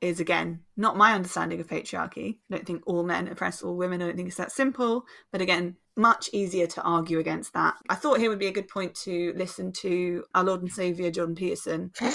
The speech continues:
Speaker 1: who talks a lot about patriarchy and how he doesn't really think it exists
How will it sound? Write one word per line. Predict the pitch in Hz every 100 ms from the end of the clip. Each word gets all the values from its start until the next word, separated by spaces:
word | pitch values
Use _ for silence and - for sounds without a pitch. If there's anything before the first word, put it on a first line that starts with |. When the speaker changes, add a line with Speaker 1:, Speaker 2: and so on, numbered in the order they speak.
| 370 - - - - 185 - 185 - - - - -
Speaker 1:
who | 214 208 202 202
talks | 202 214 214
a |
lot | 320
about | 254 220 214
patriarchy | 220 214 196 185 190
and | 185
how | 190 180
he | 185 180
doesn't | 175 180 180 170 - -
really | 190
think | 185 175
it | -
exists | - 185 180 - - -